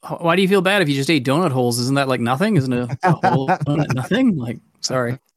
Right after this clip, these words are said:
Speaker 1: <laughs>
Speaker 2: Yeah.
Speaker 1: bad joke. Um, that's cool. That's cool. Uh, what, what, uh, which game were you playing?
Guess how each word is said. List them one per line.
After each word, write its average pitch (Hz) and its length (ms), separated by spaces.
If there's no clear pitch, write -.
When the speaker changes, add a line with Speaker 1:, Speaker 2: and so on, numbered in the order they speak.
Speaker 1:
<laughs> - 300
Speaker 2:
Yeah. 151 60
Speaker 1:
bad 135 300
joke. - 340
Um, 123 640
that's 190 180
cool. 262 380
That's 156 120
cool. 220 260
Uh, 139 240
what, 143 220
what, 143 200
uh, 139 240
which 143 220
game 160 180
were 180 60
you 143 100
playing? 120 280